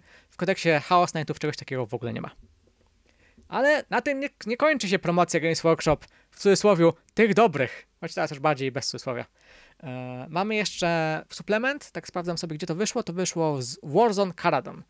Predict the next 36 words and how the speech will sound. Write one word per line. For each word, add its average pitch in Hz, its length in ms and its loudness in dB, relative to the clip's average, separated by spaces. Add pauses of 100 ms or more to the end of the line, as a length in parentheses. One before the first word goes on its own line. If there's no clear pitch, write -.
(240)
Akt - 280 -4
pierwszy, 147 640 0
Book 151 180 0
of 123 140 -4
Rust, - 260 -2
jakby 117 220 -12
co. 254 200 -4 (520)
E, 139 480 -4
kodeks - 340 -4
to 185 120 2
jest 185 260 0
do 160 160 6
House 233 260 2
Raven. 175 340 -2 (680)
E, 131 360 -8 (800)
to 190 100 0
jest 175 120 0
jeden 170 160 -2
z - 40 -10
powodów, 160 200 0
dla 160 80 -2
którego 151 280 -6
moim 160 200 -4
zdaniem 147 260 -4
oni 143 120 -10
są 147 120 -10
bardziej 139 180 -6
promowani, 202 460 -6
no 170 160 -8
bo 156 80 -4
zamiast 143 260 -6
mieć 147 240 -10
jednego 285 280 0
Warlo-, 254 380 0
Warlord 240 300 -2
Tate'a, 214 280 -2